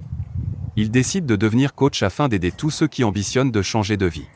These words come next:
de réaliser leurs rêves. Avant l'âge de trente ans, il est même devenu millionnaire. Pour Max, les sept points fondamentaux à l'origine de toute réussite sont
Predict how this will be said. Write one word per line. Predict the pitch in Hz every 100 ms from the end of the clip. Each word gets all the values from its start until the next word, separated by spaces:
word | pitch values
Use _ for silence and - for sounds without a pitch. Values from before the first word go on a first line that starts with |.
| - -
de |
réaliser | 110 143 147 117 131
leurs | 123 87
rêves. | 80 67 - _ - - - - - _ - - - - - - - -
Avant | 110 120
l'âge | 143 165 120
de | 104
trente | - 98 -
ans, | 69 _ -
il | 110
est | 123
même | 160 185
devenu | 131 117 131
millionnaire. | 139 113 104 92 67 - - _ _ _ _ - - - - - - - _ - -
Pour | - 120
Max, | 139 180 -
les | 95
sept | - 139
points | - 143
fondamentaux | 147 120 101 101 95 160 151
à |
l'origine | 95 92 92 131 135
de | 104
toute | - -
réussite | 123 104 - -
sont | -